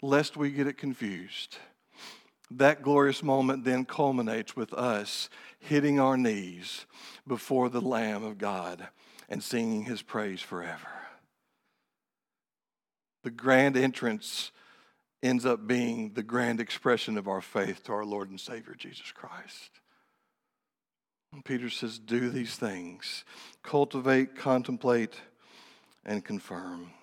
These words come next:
If you and I want to be the presence of love to people,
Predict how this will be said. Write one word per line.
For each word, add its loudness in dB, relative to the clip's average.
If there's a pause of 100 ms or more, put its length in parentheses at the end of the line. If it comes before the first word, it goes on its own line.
If -12
you 4
and 8
I 10
want 6
to -2
be 4
the 0
presence 0
of -4
love 6
to -10
people, -12